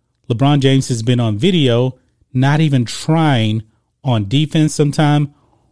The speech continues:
or even trying to get rebounds. This is a wrap. This is a wrap. Actually, I was looking at a stat. I believe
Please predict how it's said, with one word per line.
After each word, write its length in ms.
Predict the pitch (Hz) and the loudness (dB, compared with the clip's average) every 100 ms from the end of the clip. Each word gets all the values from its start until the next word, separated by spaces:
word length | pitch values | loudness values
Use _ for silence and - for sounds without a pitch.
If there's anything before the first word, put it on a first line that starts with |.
| - | 0
or 340 | 139 139 139 - | 2 4 2 0
even 280 | 139 127 | 0 0
trying 240 | 123 135 120 | 0 -2 -2
to 60 | |
get 160 | 113 98 | -2 -2
rebounds. 580 | 113 107 92 - - - _ _ _ _ _ _ _ _ _ _ _ _ _ - | -2 -2 -4 -10 -16 -18 _ _ _ _ _ _ _ _ _ _ _ _ _ -4
This 220 | 139 135 | -2 -2
is 100 | 117 | -2
a 40 | |
wrap. 280 | 113 92 - _ _ _ _ _ _ _ _ _ _ _ _ _ _ _ _ _ _ | -2 -4 -8 _ _ _ _ _ _ _ _ _ _ _ _ _ _ _ _ _ _
This 300 | 107 156 - | -2 -2 0
is 140 | 139 | 0
a 20 | |
wrap. 240 | 131 104 - - - _ | 0 -2 -6 -18 -20 _
Actually, 320 | 143 170 185 | -2 -2 -2
I 40 | 156 | -2
was 120 | 143 | 0
looking 220 | 165 165 | -2 0
at 100 | 139 | 0
a 60 | 117 | -2
stat. 260 | - 139 | -2 0
I 80 | 127 | 0
believe 380 | 143 147 139 131 | 0 0 0 -2